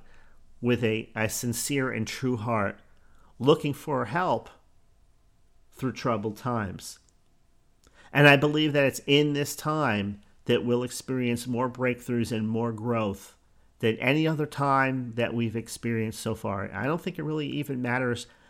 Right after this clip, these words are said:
how old you are, because I think the same quote-unquote messaging, remember what the Holy Spirit, one of his, uh,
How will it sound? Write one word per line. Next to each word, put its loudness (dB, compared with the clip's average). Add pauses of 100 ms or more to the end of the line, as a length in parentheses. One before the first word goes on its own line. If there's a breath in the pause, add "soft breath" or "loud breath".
how 2
old 2
you 0
are, 0
because -6
I 0
think -8
the -6
same -2 (340 loud breath)
quote-unquote 0
messaging, 2 (160)
remember -4
what -2
the -2
Holy -2
Spirit, -4 (840)
one -4
of -2
his, -4 (180)
uh, -6